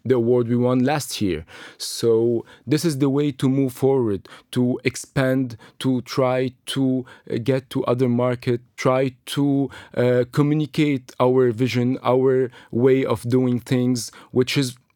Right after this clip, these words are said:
different. It's, uh, on purpose. From the beginning,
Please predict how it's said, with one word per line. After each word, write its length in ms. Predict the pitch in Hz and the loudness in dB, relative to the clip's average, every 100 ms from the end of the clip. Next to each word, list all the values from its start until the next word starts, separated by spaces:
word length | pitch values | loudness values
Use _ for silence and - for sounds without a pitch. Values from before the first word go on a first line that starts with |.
| - | 2
different. 500 | 120 185 - 117 98 - | 4 4 2 -2 -2 0
It's, 480 | 131 127 - - | 0 0 -8 -6
uh, 260 | 131 127 131 - - - - | -2 0 0 -6 -16 -8 0
on 160 | 143 | 0
purpose. 760 | 135 - 156 151 - 120 - - - - _ _ | 0 2 2 4 2 0 -2 -12 -16 -20 _ _
From 320 | - 151 151 | -2 0 0
the 100 | 139 | 0
beginning, 560 | 135 127 131 127 123 | 0 0 0 0 -2